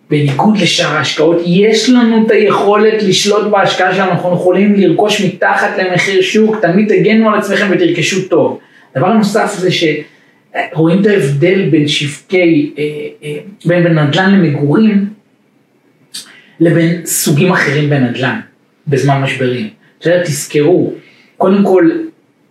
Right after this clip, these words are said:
הטיפ השלישי הוא בעצם תשקיעו בנדל"ן למגורים. בסדר? זה הנדל"ן הכי נכון, הכי טוב,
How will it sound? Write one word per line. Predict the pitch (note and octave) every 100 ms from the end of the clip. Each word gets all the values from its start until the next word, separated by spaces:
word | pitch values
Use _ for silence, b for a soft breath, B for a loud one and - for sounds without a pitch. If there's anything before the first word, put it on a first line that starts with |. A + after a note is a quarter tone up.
| _ _ _ _ _ _ _ _ _ _
הטיפ | G3+ G3 - A3
השלישי | G3+ E3 - G3+ E3+
הוא | D3
בעצם | D#3+ E3
תשקיעו | D#3+ - D3+
בנדל"ן | A#2+ A#2 B2+
למגורים. | A#2 A2 - - _ _ _
בסדר? | - E3+
זה | C3+
הנדל"ן | B2+ C3 D3 D3 -
הכי | - - G#3+
נכון, | G#3 F#3+ D#3+ D3
הכי | - G3+ A3 F#3
טוב, | E3 C#3+